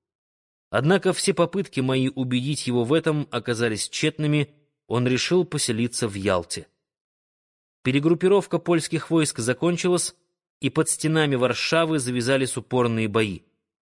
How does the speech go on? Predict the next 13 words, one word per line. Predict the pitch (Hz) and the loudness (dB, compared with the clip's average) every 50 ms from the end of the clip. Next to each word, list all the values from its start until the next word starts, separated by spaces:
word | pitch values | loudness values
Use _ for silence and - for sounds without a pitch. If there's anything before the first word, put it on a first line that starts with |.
| _ _ _ _ | _ _ _ _
На | - 113 131 151 | -2 0 2 4
некоторых | 175 208 196 - 175 - 185 175 160 - | 4 2 2 0 -2 0 0 0 0 0
участках | 170 165 - 175 165 147 - - 147 131 - - | -2 0 2 2 2 0 0 -4 -8 -8 -8 -6
фронта | - 139 156 165 165 151 - 151 | 0 0 2 2 2 0 0 0
успех | 143 - - - 156 147 - 143 | -2 -2 -2 -2 -2 0 0 -2
обнаружился | 127 123 131 135 135 135 143 139 139 143 131 - - 131 | -2 0 2 2 4 4 4 2 2 0 0 0 0 0
на | 127 120 | 0 -2
стороне | - - 131 127 123 123 120 113 | 0 0 0 0 2 0 0 0
поляков, | - 120 117 135 147 151 - 160 - - - _ _ _ _ _ _ _ | 0 0 2 2 2 2 0 -2 -4 -6 -10 _ _ _ _ _ _ _
и | - 113 | -6 -2
большевики | 117 127 143 135 - - 151 160 151 - 185 | 2 2 2 2 2 0 -2 -2 -2 -2 -2
терпели | - 165 160 - - 156 160 147 143 | 0 0 -2 -2 -2 -2 0 0 0
поражение. | 135 - 151 131 131 127 117 123 110 101 98 92 82 82 | 0 0 0 0 2 2 0 0 0 0 -2 -2 -4 -6